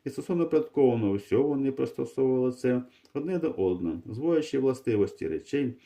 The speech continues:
до числових пропорцій. Якщо десь чогось бракувало, вони жадали, щоб уся ця царина речей була злагоджена. І з ними, тобто числами, маю на увазі, наприклад, що позаяк вважають, ніби десятки завершено і охоплює всю природу числом, то вони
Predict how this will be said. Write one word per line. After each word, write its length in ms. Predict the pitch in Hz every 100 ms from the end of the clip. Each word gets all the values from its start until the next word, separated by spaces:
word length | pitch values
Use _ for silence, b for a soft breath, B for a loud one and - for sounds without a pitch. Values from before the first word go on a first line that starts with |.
| B B
до 60 | -
числових 460 | 135 131 175 170
пропорцій. 680 | - 156 - 95 - - 156 - b b _
Якщо 400 | 151 156 - 165
десь 240 | 147 135
чогось 320 | - 127 110 101
бракувало, 640 | 107 104 80 120 143 135
вони 200 | 131 131
жадали, 420 | 135 123 127 123
щоб 260 | 120 127 123
уся 240 | 120 120
ця 140 | 117 -
царина 400 | 123 120 120 117
речей 400 | 113 - 107 101 b b _
була 200 | 170 170
злагоджена. 640 | 127 98 90 - 76 80 82 b b _
І 100 | 135
з 60 | 131
ними, 320 | 180 165 139
тобто 320 | 127 120 98
числами, 500 | - - - 85 82 -
маю 200 | 139 180
на 120 | 165
увазі, 320 | 151 135 113 113
наприклад, 460 | 113 120 113 101
що 160 | - 101
позаяк 500 | 101 98 101 95 -
вважають, 500 | 85 78 127 135 - B B
ніби 200 | 123 127
десятки 640 | 120 123 - 113 - 123 113
завершено 600 | 110 107 110 107 113 107
і 160 | 104
охоплює 360 | 113 117 - 110
всю 220 | 107 110
природу 380 | - 107 104 107
числом, 480 | 101 98 92 92 98
то 100 | 170
вони 300 | 175 151 120